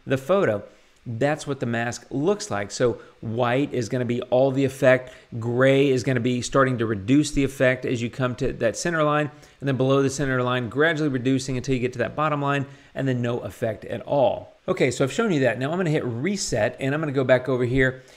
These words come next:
Now, like I said, you can choose left or right if you wanna mask it in from one side or the other, or you can just skip presets altogether and go straight to shape.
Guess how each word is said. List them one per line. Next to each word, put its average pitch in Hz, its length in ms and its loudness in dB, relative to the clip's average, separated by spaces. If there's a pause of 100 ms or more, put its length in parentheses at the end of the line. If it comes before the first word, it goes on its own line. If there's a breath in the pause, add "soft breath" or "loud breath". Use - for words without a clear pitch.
(140 loud breath)
Now, 135 320 -2
like 139 120 2
I 151 40 0
said, 143 180 2
you 139 100 2
can 160 120 0
choose 143 260 0
left 135 300 0
or 131 60 0
right 147 260 4
if 185 120 0
you 147 60 -4
wanna 131 120 -2
mask 127 340 -2
it 127 80 0
in 131 160 -2
from 117 240 -4
one 131 200 -2
side 123 380 -4
or 131 140 -2
the 123 160 -2
other, 131 340 0 (300 loud breath)
or 247 160 2
you 226 100 -2
can 143 160 -4
just 123 240 -2
skip - 460 0
presets 139 440 0
altogether 143 480 0
and 131 140 -4
go 127 160 2
straight 143 460 -2
to 127 100 -8
shape. - 480 -2